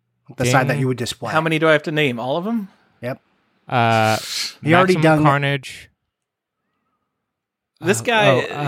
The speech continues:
Speaker 2: um,
Speaker 3: you just looked around your room and you're like, "I'm gonna come up with
Speaker 2: No,
Speaker 3: trivia
Speaker 2: I don't
Speaker 3: questions
Speaker 2: have, I
Speaker 3: based
Speaker 2: don't
Speaker 3: on
Speaker 2: have
Speaker 3: what
Speaker 2: a
Speaker 3: I can see."
Speaker 2: C I B. I don't
Speaker 3: No,
Speaker 2: have a
Speaker 3: not you.
Speaker 2: C I B C.
Speaker 3: When Johnny was writing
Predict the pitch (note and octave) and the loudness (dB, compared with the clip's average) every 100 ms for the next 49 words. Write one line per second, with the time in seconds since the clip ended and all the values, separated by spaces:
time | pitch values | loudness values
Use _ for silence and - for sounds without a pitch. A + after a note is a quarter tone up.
0 | B2+ A3 E4+ C4+ A3 A#3 G3+ G3 F#3 E3+ | 0 0 0 2 2 4 4 4 4 4
1 | D#3 F3 D3 C3 B2+ B2 A#2+ G3 F3+ D3 | 4 4 4 0 -2 -2 -2 -4 -6 -6
2 | C#3+ D3+ G#3 A#3 C#3+ E3 F3 F3+ F3 E3 | -4 0 4 6 6 4 4 2 2 0
3 | F#3 F3 G3 - E3 D3+ D3 D3 - D#3 | 2 2 2 2 2 2 2 -2 -2 0
4 | G#3 D#3 G3+ A3 D#3+ G#3+ E3+ D#3 D#3 D#3+ | 4 4 4 4 2 4 4 4 4 4
5 | E3 D#3+ D3+ D#3+ | 4 2 2 4